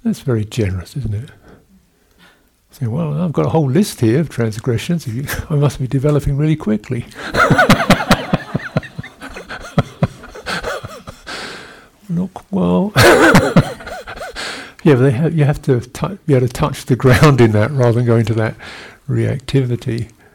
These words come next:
So what's physically been somatic practices of trying to give one a, a less psychological, um, reference.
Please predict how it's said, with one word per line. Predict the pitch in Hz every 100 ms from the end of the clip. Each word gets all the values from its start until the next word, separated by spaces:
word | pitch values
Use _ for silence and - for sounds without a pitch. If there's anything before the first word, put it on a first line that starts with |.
| _ _ _ _ _ -
So | - 117
what's | 104 -
physically | - 127 113 113 110
been | 104 107 101
somatic | - - 113 139 143 160 147 - -
practices | 147 151 - 151 160 160 123
of | 104
trying | - 113 113
to | 117 - -
give | 123 101
one | 113
a, | 107 107 - - - - _ -
a |
less | 110 117 117
psychological, | - - 113 - 113 117 123 127 - 104 101 _ _ _ _ -
um, | 104 107 107 110 143 _
reference. | 123 131 - 185 175 - -